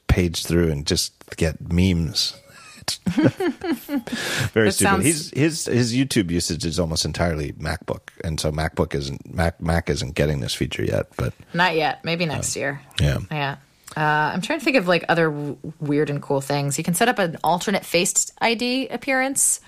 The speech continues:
Speaker 2: although people are,
Speaker 1: Yeah.
Speaker 2: um, people are now like, "Oh, it's second, a second person for FaceTime," and I'm like, "Eh, well, sort of."
Speaker 1: Yeah,
Speaker 2: I
Speaker 1: I
Speaker 2: guess
Speaker 1: get
Speaker 2: that
Speaker 1: the
Speaker 2: works.
Speaker 1: It, it, that seems like, though, if that's what they really meant, they, they, they wouldn't use that language. This seems like
Speaker 2: No.
Speaker 1: something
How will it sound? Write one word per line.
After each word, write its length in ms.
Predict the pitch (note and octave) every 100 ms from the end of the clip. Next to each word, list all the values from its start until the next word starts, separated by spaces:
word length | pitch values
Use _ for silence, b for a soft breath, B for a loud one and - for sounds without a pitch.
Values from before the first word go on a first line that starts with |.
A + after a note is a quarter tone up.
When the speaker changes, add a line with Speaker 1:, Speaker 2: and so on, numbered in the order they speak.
| B B B -
Speaker 2:
although 180 | F3 E3+
people 320 | F#3+ F3+ E3+
are, 60 |
Speaker 1:
Yeah. 540 | E3+ E3 D#3+ D#3 D#3 D3
Speaker 2:
um, 240 | D3+ D#3+ - _ -
people 400 | - A#3 G3+ F#3+
are 140 | F3+
now 240 | E3+ E3 D#3+
like, 160 | D#3 -
"Oh, 120 | G#4+
it's 140 | E4
second, 460 | - A4 A4 F#4 D4 -
a 100 | D4
second 480 | - - G4 F4 C#4+
person 440 | F4+ E4+ F4+ E4
for 100 | E4+
FaceTime," 800 | D#4+ E4 F4+ - B3+ F3+ D3 C#3+
and 0 | D3
I'm 60 | D#3
like, 200 | F3 -
"Eh, 400 | G#4 G#4 G4 G4 F#4
well, 320 | E4 D#4+ D#4
sort 280 | - G#3 E3+
of." 220 | D3 - B B A#2+
Speaker 1:
Yeah, 320 | C#3+ C#3 B2
Speaker 2:
I 40 | -
Speaker 1:
I 20 |
Speaker 2:
guess 160 | G#3 D#3
Speaker 1:
get 40 |
Speaker 2:
that 120 | D#3
Speaker 1:
the 60 | -
Speaker 2:
works. 360 | C#3 C3 - -
Speaker 1:
It, 160 | C3+
it, 200 | B3 D3
that 140 | F#3+ -
seems 540 | - A#3+ A#3+ A#3 -
like, 220 | G3 F#3
though, 220 | F3+ F3
if 100 | D#3
that's 240 | D3 C#3 E3+
what 100 | D3
they 120 | D3
really 260 | C3 C3 G#2+
meant, 340 | G#2 B2 -
they, 160 | G#2 G2+
they, 300 | F#2 F2+ F#2
they 380 | C2+ F2 G2 G2
wouldn't 260 | G#2 G#2
use 220 | G2+ G2
that 180 | F#2 F2+
language. 480 | F2 E2+ D#2 A#1 -
This 180 | G2+ -
seems 360 | C3+ B2+ B2+
like 120 | G3 -
Speaker 2:
No. 60 | E3
Speaker 1:
something 720 | D#3 C#3+ G2+ F#2+ D3+ E3+ G#3+